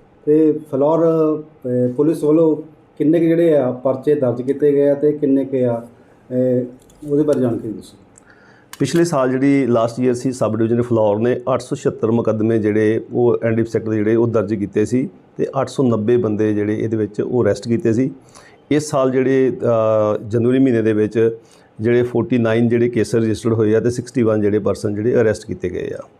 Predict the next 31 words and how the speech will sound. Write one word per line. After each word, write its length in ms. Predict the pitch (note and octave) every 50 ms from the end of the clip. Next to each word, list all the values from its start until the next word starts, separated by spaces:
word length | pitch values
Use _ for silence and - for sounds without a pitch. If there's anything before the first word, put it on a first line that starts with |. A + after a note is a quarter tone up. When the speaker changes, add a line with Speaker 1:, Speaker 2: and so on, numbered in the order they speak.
| - D3
Speaker 1:
ਜਿਹੜੇ 160 | D#3 E3 F3
ਹੁਣ 200 | D3+ C#3+ C#3+ C#3+
ਵੀ 100 | D3+ D#3
ਜਿਸ 200 | D3+ D3+ D3 D3+
ਤਰ੍ਹਾਂ 220 | - C3+ C3+ C3
ਫਲੌਰ 380 | C3 C3 B2 A#2+ A#2+ A#2+ A#2+ A#2+
ਹਲਕੇ 220 | A#2 A#2 - C3
ਦੇ 120 | A#2 A#2 A#2+
ਵਿੱਚ 260 | A#2 A#2 A2+ - A#2+
ਨਸ਼ੇ 500 | A#2 A#2+ B2 A2 A2 G#2+ - - A#2 A2+
ਦੀ 100 | A2+ B2
ਭਰਮਾਰ 380 | B2 B2 A#2 A#2+ A#2+ A2+ G#2
ਹੈਗੀ 220 | G#2 G2 G2 A2 A2+
ਆ 160 | G#2+ G#2+ B2+ - - - _ - _ _ -
ਤੇ 80 | - D#3+
ਉਹਨਾਂ 180 | E3+ F3+ G3+ G3
ਨੂੰ 120 | G3 F3+
ਤੁਸੀਂ 260 | F#3 F3 - F#3+ F#3
ਕੀ 280 | F3+ - F3+ F#3 F#3 F3+
ਅਪੀਲ 320 | - E3+ D#3+ D#3 D3+ D3
ਕਰੋਗੇ 320 | C#3+ C3+ C3+ C#3+ D3+ D#3 D#3
ਕਿ 460 | D#3 D#3+ D#3 D#3 D#3 D#3+ D#3+ C#3 - - C#3
ਇਹ, 300 | C3+ C3 B2+ B2 B2 B2+ B2 - - - _ _ _ - -
ਇਸ 220 | C#3+ C#3+ C#3+ -
ਮੁਹਿੰਮ 380 | D3+ C3+ C3+ C3 B2+ B2+ B2+ B2+
ਨੂੰ 220 | C3 C3+ C#3 C#3+ C#3 - - _ _ _ _ _ -
ਹੋਰ 240 | C3+ C#3 D#3 E3 E3
ਜਿਹੜਾ 240 | C3+ B2+ D#3 D3+ D3
ਕਾਮਯਾਬੀ 500 | D3 D3 C3+ B2+ B2+ B2+ B2+ A#2 A#2+ A#2
ਮਿਲ 160 | A2 A2 G#2+
ਸਕੇ? 240 | - - - -